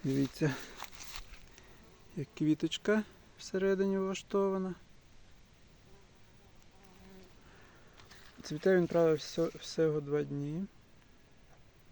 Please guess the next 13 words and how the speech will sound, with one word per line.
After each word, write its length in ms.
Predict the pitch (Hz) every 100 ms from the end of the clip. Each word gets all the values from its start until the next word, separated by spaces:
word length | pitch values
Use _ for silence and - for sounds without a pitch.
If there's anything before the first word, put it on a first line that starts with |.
| - - - - - - - -
Сьогодні 440 | - 151 165 151
він 140 | 147 143
цвіте 480 | 151 147 156 147 - - -
обільно. 760 | 135 123 131 135 135 170 208 - - - - - - - - - - - - - - - - - - - - - - - - - - -
На 140 | 151
завтра 380 | 131 151 139 139
він 180 | 135 135
уже 180 | 127 135
буде 220 | 127 127
трошки 500 | - 120 - - 123 - - - - - - - - - - - - - - - - - - - - -
сплющуватися, 800 | - 139 135 - 170 180 -
ці 200 | - 185
квіточки. 680 | - 202 202 202 - - 208